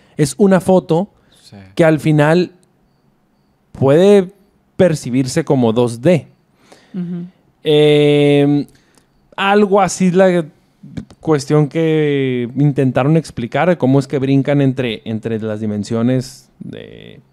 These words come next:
Speaker 2: Pues lo explicaron con un video de, con un episodio de Los Simpson, ¿no?
Speaker 1: <laughs>
Speaker 2: Cuando Homero se mete a un, que está bien raro, güey, ¿qué se mete? A un,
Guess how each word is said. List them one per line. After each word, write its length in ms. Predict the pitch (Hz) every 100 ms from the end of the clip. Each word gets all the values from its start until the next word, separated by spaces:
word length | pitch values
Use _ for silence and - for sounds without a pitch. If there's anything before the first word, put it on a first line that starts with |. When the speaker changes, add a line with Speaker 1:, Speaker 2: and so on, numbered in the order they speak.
| _
Speaker 2:
Pues 160 | - 113
lo 80 | 117
explicaron 460 | - 113 110 120
con 180 | 127 117
un 200 | 113 117
video 280 | 120 120 120
de, 420 | 123 107 104 98 98
con 260 | 110 110 123 139
un 100 | 143
episodio 420 | 135 131 123 123
de 80 | 131
Los 120 | 110
Simpson, 500 | 127 143 143 127 120
¿no? 120 | 131 - _ _ _ 156
Speaker 1:
<laughs> 420 | 135 233 208 254
Speaker 2:
Cuando 340 | 220 170 143
Homero 300 | 123 127 151
se 100 | 143
mete 240 | 131 131 147
a 180 | 139
un, 300 | 127 127 131 - _ _ _ -
que 260 | - 131
está 180 | 131 131
bien 200 | 143 165
raro, 340 | 139 123 156 143
güey, 180 | 123 -
¿qué 80 |
se 120 | 127 143
mete? 600 | 131 135 190 127 117 107
A 80 | 107
un, 480 | 110 113 127 117